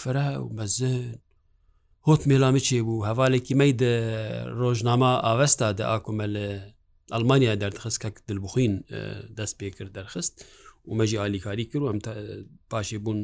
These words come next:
یعنی، ئەندامێن هەیەتا تەحریرێ. ئیمێلا می چێ بوو؟ ئیمێژی نزانم بکاربینم. ئیمێل چییە؟ گوت، وەک پۆستەکەیە. پۆستەکە چاوە؟ پۆستەکە ئەلکترۆنی. ئەڤان تێگەهان، ڤان گوتنانە ئەم، ئەم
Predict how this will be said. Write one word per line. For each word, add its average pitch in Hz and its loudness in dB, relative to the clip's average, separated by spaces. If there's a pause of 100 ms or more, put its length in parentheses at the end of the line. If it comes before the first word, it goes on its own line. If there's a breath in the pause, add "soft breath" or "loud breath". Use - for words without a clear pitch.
(200)
یعنی، 101 -8 (600)
ئەندامێن 104 0 (540)
هەیەتا 113 -6
تەحریرێ. 127 0 (640)
ئیمێلا 180 4
می 185 2
چێ 151 2
بوو؟ 123 -2
ئیمێژی 151 2
نزانم 139 4
بکاربینم. 107 -2 (140)
ئیمێل 160 6
چییە؟ 151 2
گوت، 131 -6 (100)
وەک 151 -8 (260)
پۆستەکەیە. 101 -2 (120)
پۆستەکە 147 -2 (100)
چاوە؟ 151 -4 (100)
پۆستەکە 120 -8
ئەلکترۆنی. 95 -10 (640)
ئەڤان 175 2 (400)
تێگەهان، 107 0
ڤان 156 6
گوتنانە 131 2
ئەم، - -2
ئەم 104 -4